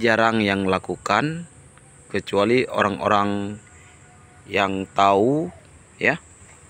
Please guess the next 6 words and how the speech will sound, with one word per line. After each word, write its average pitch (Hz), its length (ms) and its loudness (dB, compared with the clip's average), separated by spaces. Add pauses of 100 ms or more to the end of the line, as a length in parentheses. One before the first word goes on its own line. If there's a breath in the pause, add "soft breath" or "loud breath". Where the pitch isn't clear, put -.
(380)
yang 101 240 2
mau 104 380 4
membuat 104 560 2
kreasinya, 101 1120 -2 (800)
kreasi 98 560 0
terbaru 92 580 0